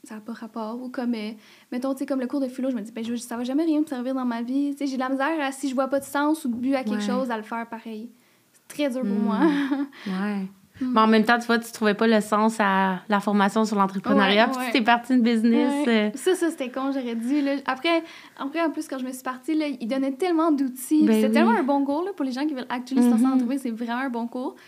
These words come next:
Speaker 1: Ça dure comme six mois, je pense.
Speaker 2: C'est quand même rapide aussi pour
Speaker 1: Ben
Speaker 2: peut-être quelqu'un
Speaker 1: oui.
Speaker 2: qui a pas le goût de s'embarquer dans un bac de trois ans à temps plein,
Speaker 1: Ben oui,
Speaker 2: puis
Speaker 1: puis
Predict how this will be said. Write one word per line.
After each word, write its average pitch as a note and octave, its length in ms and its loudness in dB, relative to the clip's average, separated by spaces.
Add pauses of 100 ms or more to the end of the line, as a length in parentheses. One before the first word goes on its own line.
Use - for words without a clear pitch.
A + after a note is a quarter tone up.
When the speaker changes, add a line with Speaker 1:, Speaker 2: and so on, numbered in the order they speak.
(320)
Speaker 1:
Ça A#3+ 80 -10
dure C4 160 -6
comme B3 180 -6
six - 180 -10
mois, B3 140 -4
je - 100 -12
pense. E4 160 -8 (160)
Speaker 2:
C'est - 140 -12
quand A3+ 120 6
même A3 160 6
rapide G3+ 360 4
aussi G#3+ 280 -2
pour A#3 120 2
Speaker 1:
Ben C#4 60 2
Speaker 2:
peut-être A3 140 4
quelqu'un A3 220 6
Speaker 1:
oui. A#3 60 6
Speaker 2:
qui A3+ 80 4
a G3+ 40 4
pas G3+ 100 0
le F#3+ 60 2
goût G#3 60 2
de G#3 60 -2
s'embarquer G#3 360 0
dans G3 220 2
un F3+ 80 4
bac G3 280 2
de G3 80 4
trois F#3 400 -2
ans F#3+ 60 2
à G3 80 0
temps F#3 200 -2
plein, F#3+ 260 0
Speaker 1:
Ben A#3+ 200 0
oui, C4 180 0
Speaker 2:
puis A#3 100 -6
Speaker 1:
puis B3 200 -6